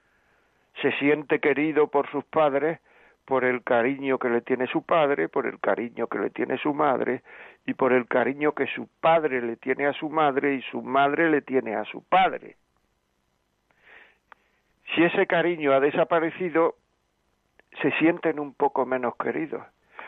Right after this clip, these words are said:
Por eso los hijos siempre quieren que su padre se unan, siempre. Un hijo a fondo no va a entender nunca la separación de sus padres.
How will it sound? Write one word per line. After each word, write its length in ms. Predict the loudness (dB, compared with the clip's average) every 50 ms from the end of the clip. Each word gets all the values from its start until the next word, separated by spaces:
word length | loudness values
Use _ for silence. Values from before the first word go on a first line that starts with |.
| -12 -4 0
Por 120 | 2 2
eso 200 | 2 2 2 2
los 180 | 2 2 0 0
hijos 300 | -4 -2 0 0 0 -2 -4 -10 -8 -2
siempre 540 | 2 4 4 4 2 0 -4 -2 -2 -2
quieren 400 | -2 0 2 2 2 2 0 -4
que 140 | -4 -6 -6
su 160 | -6 -6 -8
padre 340 | -2 0 0 0 2 0 -2 -4 -4
se 100 | -4 -4
unan, 360 | -4 -4 -4 -4 -6 -6 -6 -10 -10
siempre. 520 | -2 2 2 2 2 0 -8 -10 -14 -14 -14 -16 _ _ _ _ _ _ _ _ _ _ _ _ _ _ -20 -20 -20 -20 -10 -4
Un 160 | -2 0 2
hijo 260 | 2 2 4 4 4
a 60 | 2 2
fondo 460 | 0 0 0 0 0 0 -2 0 0
no 160 | 2 2 2
va 100 | 4 2
a 40 | 2
entender 580 | 0 -2 -2 -2 -2 -2 0 0 0 0 0 -4
nunca 720 | -8 -6 -6 -6 -6 -8 -10 -6 -4 -2 -2 -2 -4 -6 _ _ _ _ _ _ _ _ _ _ _ _ _ _ _ _ _ _ _ _ -10
la 100 | -10 -8 -8
separación 580 | -8 -2 0 0 2 2 0 0 -2 -4 -2
de 80 | -4 -6
sus 180 | -6 -8 -16 -14
padres. 420 | _ -2 -2 -2 -2 -4 -8 -12